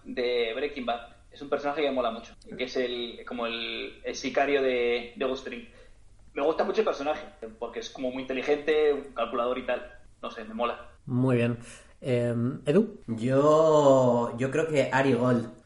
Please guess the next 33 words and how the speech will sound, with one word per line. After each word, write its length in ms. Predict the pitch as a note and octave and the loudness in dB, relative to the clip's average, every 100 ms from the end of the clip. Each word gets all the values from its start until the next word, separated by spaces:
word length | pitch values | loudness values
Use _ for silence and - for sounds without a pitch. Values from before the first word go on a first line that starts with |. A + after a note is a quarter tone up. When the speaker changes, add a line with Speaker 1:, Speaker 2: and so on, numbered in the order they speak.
| _ | _
Speaker 3:
porque 580 | - A#2 - A#2+ A#2 A#2 | 0 0 2 4 4 0
Speaker 2:
<laughs> 40 | C3+ | -2
Speaker 3:
me 120 | B2 | 0
parece 580 | - B2+ B2+ D3+ D3 D3 | 0 -2 2 2 2 2
un 240 | D3+ C#3+ | 0 0
crack 440 | D3 C#3 - - - | 2 2 2 0 -2
que 140 | C3 | 0
dice 640 | A#2 C3+ C#3 C#3 B2+ - - - | 2 2 4 2 2 -6 -20 -8
todo 180 | - C#3+ | 2 6
lo 100 | C#3+ | 6
que 100 | C3+ | 4
se 120 | C3 | 2
le 80 | C#3 | 2
pasa 240 | C#3 C#3+ C3+ | 2 2 2
por 100 | C3+ | 2
la 120 | C3 | 4
cabeza. 720 | C3 C3+ D3 E3+ F3 G3+ - - | 4 2 2 0 0 -2 -8 -14
Eh, 840 | - B2 B2 A#2+ A#2 A#2 A#2 - - | -4 0 2 2 2 2 0 -8 -6
además, 680 | B2 B2 C3 C3 - - - | -4 0 2 2 0 -12 -6
en 80 | B2 | 0
el 240 | A#2+ A#2 | 0 -2
plano 960 | - - C3+ C#3+ D#3 D#3 D#3 D3+ D3+ D3 | -4 0 2 4 4 2 4 2 2 2
laboral 420 | C#3+ C3+ C#3 B2+ | 4 6 6 4
le 80 | A#2+ | 0
va 120 | B2 | -4
genial. 540 | A#2+ A#2 A#2+ C#3 - - - - | -2 -2 0 -2 -6 -14 -20 -20
Es, 480 | - A#2 - - - - | -10 -10 -10 -14 -16 -12
es 180 | A2+ - | -10 -6
el 180 | A2+ | -6
dios 260 | A2 B2 A#2+ | -2 -2 0
de 100 | B2 | 0
los 160 | A#2+ A#2 | -2 -4
agentes. 580 | B2 C3 C#3 F#3 - | -2 -2 0 -4 -6